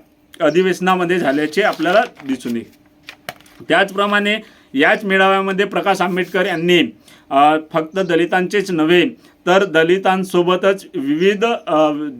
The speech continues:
बहुजन समाजातील विविध, अ, जाती जे राजकीयदृष्ट्या, अ, वंचित राहिलेले आहेत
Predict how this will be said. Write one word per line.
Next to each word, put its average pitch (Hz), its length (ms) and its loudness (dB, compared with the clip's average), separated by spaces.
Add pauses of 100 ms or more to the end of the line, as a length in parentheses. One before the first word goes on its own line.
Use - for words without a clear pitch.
(160)
बहुजन 151 460 0
समाजातील 180 560 -2
विविध, 175 420 -2 (180)
अ, 139 300 0
जाती 151 380 -2 (360)
जे 185 160 2
राजकीयदृष्ट्या, 190 960 0 (1000)
अ, 131 100 -4
वंचित 160 460 0
राहिलेले 170 380 2
आहेत 151 260 0